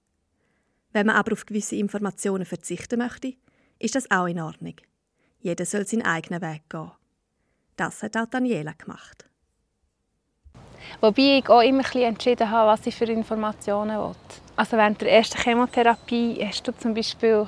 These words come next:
Speaker 2: ähm, da kommen, ähm, die Pflegenden vor, äh, vom onkologischen Ambulatorium kommen eigentlich mit Prospekten, mit Infos zu den Medikamenten und Nebenwirkungen. Und dort habe ich für mich entschieden, das will ich nicht.
Speaker 1: Mhm.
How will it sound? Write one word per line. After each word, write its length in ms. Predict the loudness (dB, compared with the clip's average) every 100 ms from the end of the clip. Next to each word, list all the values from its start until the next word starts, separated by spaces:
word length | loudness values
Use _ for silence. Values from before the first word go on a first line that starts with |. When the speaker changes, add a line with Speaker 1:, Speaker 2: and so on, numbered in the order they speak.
| -4
Speaker 2:
ähm, 440 | -4 -4 -4 -6 -8 -12 -20 -20 -20 -20 -20 -8
da 80 | -4
kommen, 720 | -2 0 0 -2 -4 -6 -10 -10
ähm, 480 | -10 -8 -6 -8 -10 -18 -16 -12
die 80 | -6
Pflegenden 480 | 0 0 0 -2
vor, 240 | -2 -2 -2
äh, 340 | -2 -2 -4 -8 -16 -18
vom 340 | -10 -6 -6 -6
onkologischen 540 | -4 -2 -2 -2 -2
Ambulatorium 840 | -2 -2 -2 0 0 0 -2 -4 -8 -14 -2
kommen 240 | 4 6 6
eigentlich 360 | 2 2 2 -2 -8 -14 -12
mit 140 | -10
Prospekten, 920 | 2 4 6 6 4 0 4 4 4
mit 160 | 2 -4
Infos 460 | -2 -2 0 -2 -2
zu 100 | -6
den 140 | -6
Medikamenten 680 | -6 -10 -8 -4 -4 -4 -2
und 80 | -2
Nebenwirkungen. 720 | -2 -2 -2 -2 -4 -2 -2
Und 120 | 2
dort 180 | 2 2
habe 160 | 0
ich 80 | -2
für 100 | -2
mich 140 | 0 0
entschieden, 360 | 0 0 -2
das 120 | -2
will 120 | -2 -2 -2
ich 120 | -2
nicht. 480 | 0 -2 -6 -14 -14
Speaker 1:
Mhm. 140 | -12